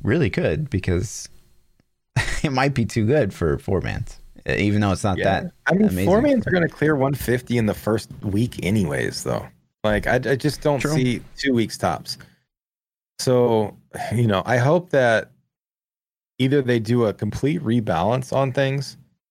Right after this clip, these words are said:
Speaker 2: or, like, a-, and that's, that's a huge overhaul. It's not gonna happen this patch, or they just, they just deal with it. They're just, they just accept, I, I shouldn't say deal with it. I should say accept the fact that people are gonna do 'em.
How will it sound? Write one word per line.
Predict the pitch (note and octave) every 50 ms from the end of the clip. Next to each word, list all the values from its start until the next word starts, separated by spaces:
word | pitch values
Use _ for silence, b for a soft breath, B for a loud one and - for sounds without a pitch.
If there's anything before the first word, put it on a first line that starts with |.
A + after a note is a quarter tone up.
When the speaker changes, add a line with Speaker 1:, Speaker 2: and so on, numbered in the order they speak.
| _ _ _ _ _ _ _ _ _ _ -
Speaker 2:
or, | - G#2+ G#2 G#2 G#2 G2+ G2+ G2 G2 G2 G2 F#2+ F#2 - - _ _ _ _ _ _ _ _ _ _ _ _ _ _ _ _ _ _ _ -
like, | - G#2+ G2+ - - -
a-, | A2+ - - -
and | E2 B2+ A#2
that's, | B2 C#3 C3+ -
that's | - C#3+ D3+ - -
a |
huge | G#2+ - - A#2+ A#2 G#2+
overhaul. | G#2+ G2+ F#2 F#2 E2+ D2+ D#2
It's | E2 - C#3
not | C3+ B2
gonna | - G#2+ F#2+
happen | F#2+ F#2 F2+ F2
this | F2+ F#2 -
patch, | - F2 D#2 D2+ - - -
or | A#2 A#2+
they | A#2+ B2+ C3+
just, | B2 D3 C3+ - _ _ _
they | A#2+ A#2+ C3+
just | D3+ C3+ -
deal | - G#2 B2 C#3+
with | A2+ - -
it. | C#2 C2 D2
They're | G#2 G#2+
just, | A#2 A#2+ - - A2
they | A2+ B2
just | C3 B2+ - B2+
accept, | - - - - A2 A2 A2 - - -
I, | G2 F#2+ -
I | - B2 A#2+
shouldn't | - - B2+ -
say | G2+ F2+
deal | E2+ - E2+ F2
with | F#2 E2 -
it. | D#2
I | E2+
should | - -
say | - - G2+ F2+
accept | - - - - - - - - - - - - - _ _ _ _ _ _ _ _ _ _ _ -
the | F#2+
fact | - - G2 F#2+ F#2+ - -
that | F#2 F2+ -
people | - G#2+ G#2 - B2+
are | B2+
gonna | B2 C3+ C3+ C#3
do | B2+ A2+ F#2 E2+
'em. | D#2+ E2 F2 F#2+ - - - E2 D2+ - - -